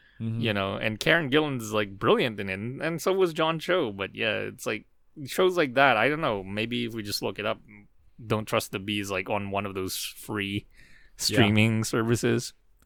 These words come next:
Speaker 1: Cool. Sweet.
Speaker 2: All right.
Speaker 1: Maybe
Speaker 2: So
Speaker 1: we
Speaker 2: what do you
Speaker 1: can
Speaker 2: have next?
Speaker 1: find it. All right. My next is a comedy. Keeping
Speaker 2: Okay,
Speaker 1: it
Speaker 2: cool.
Speaker 1: continue. It's one of my favorite shows of all time. It was tough
Speaker 2: Whoa.
Speaker 1: to pick one season.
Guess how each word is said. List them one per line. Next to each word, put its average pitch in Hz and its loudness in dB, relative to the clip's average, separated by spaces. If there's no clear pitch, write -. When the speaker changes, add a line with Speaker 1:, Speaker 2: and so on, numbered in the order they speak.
Speaker 1:
Cool. 135 -6
Sweet. 143 -4
Speaker 2:
All 147 2
right. 185 2
Speaker 1:
Maybe 208 0
Speaker 2:
So 151 8
Speaker 1:
we 151 8
Speaker 2:
what 160 8
do 160 8
you 151 8
Speaker 1:
can 160 10
Speaker 2:
have 147 6
next? 117 0
Speaker 1:
find 120 4
it. - 0
All 123 10
right. 123 12
My 127 6
next 156 8
is 143 0
a 147 6
comedy. 143 6
Keeping 139 4
Speaker 2:
Okay, 208 6
Speaker 1:
it - -6
Speaker 2:
cool. 113 2
Speaker 1:
continue. 160 6
It's 131 -2
one 170 6
of 165 6
my 147 10
favorite 170 4
shows 143 4
of 101 -2
all 110 2
time. 139 2
It 127 2
was 113 0
tough 113 4
Speaker 2:
Whoa. 110 10
Speaker 1:
to 95 8
pick 92 -2
one 120 6
season. 113 2